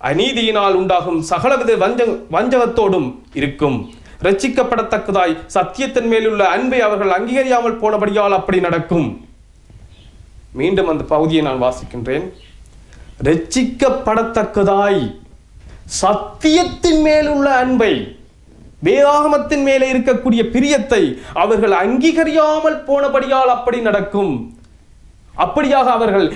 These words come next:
வேதாகமத்தை மறுதலித்து போகும் பொழுது இந்த அற்புதங்கள் அவர்களுக்கு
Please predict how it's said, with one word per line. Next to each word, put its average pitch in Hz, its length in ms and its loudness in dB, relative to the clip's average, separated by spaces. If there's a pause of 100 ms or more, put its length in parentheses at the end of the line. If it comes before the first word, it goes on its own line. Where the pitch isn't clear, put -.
(100)
வேதாகமத்தை 269 640 2
மறுதலித்து 294 640 0
போகும் 269 280 0
பொழுது 240 640 0
இந்த 208 180 0
அற்புதங்கள் 226 800 0 (140)
அவர்களுக்கு 196 600 0